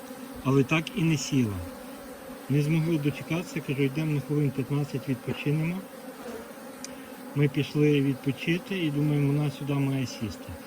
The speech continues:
І точно за хвилин п'ятнадцять приходимо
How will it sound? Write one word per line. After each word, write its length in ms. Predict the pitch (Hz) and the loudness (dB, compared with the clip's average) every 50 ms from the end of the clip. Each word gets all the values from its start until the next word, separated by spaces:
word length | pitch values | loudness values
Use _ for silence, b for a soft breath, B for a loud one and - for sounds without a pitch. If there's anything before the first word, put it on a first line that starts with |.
| B B B B - | B B B B -8
І 60 | 170 | -6
точно 320 | - - 196 160 - 165 147 | -2 -2 -2 0 0 0 0
за 100 | 147 147 | 0 0
хвилин 280 | - 165 160 165 156 | 0 2 2 2 2
п'ятнадцять 460 | 143 - 147 - 175 170 156 - - - | 2 0 -2 0 0 0 0 0 0 0
приходимо 680 | 156 147 143 - 185 190 185 190 196 202 208 214 | 0 0 0 0 -2 -2 0 2 2 2 2 2